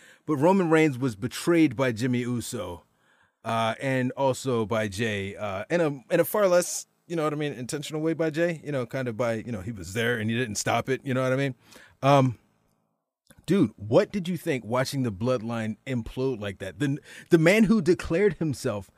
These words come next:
the new head of the table, Jimmy Uso, super kicking Roman Reigns repeatedly.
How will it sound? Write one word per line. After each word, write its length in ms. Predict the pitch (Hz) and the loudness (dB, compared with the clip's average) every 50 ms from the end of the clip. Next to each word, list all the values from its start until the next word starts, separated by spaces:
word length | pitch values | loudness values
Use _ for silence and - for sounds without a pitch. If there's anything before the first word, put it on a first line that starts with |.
| _ _ _ _ _ _ _ - | _ _ _ _ _ _ _ -8
the 180 | 107 107 151 147 | 2 4 6 8
new 300 | 143 151 170 208 208 156 | 8 8 8 8 8 6
head 180 | 151 165 160 | 8 8 8
of 120 | 156 123 110 | 8 6 4
the 80 | 127 | -2
table, 640 | 110 - - - 180 190 175 117 113 92 - - 95 _ - | -2 -2 0 4 4 4 4 4 -2 -4 -4 -8 -12 _ -10
Jimmy 400 | 110 107 143 180 202 196 165 143 | -4 4 6 6 8 8 6 6
Uso, 520 | 127 143 196 165 - - 110 76 62 - - _ _ _ _ _ _ _ _ | 6 6 4 4 2 0 -2 -2 -4 -8 -14 _ _ _ _ _ _ _ _
super 480 | - - - - 202 277 285 - 196 151 | -10 -6 0 4 4 4 6 6 4 4
kicking 400 | - - 160 147 - 135 113 107 | 6 6 4 4 6 2 0 2
Roman 320 | 117 135 135 131 120 113 | 2 2 2 2 2 2
Reigns 300 | 117 123 120 120 107 95 | 2 2 2 2 0 0
repeatedly. 640 | 110 95 - 127 117 95 85 - - 78 - - | -2 -2 0 -2 0 -2 -4 -10 -14 -20 -20 -20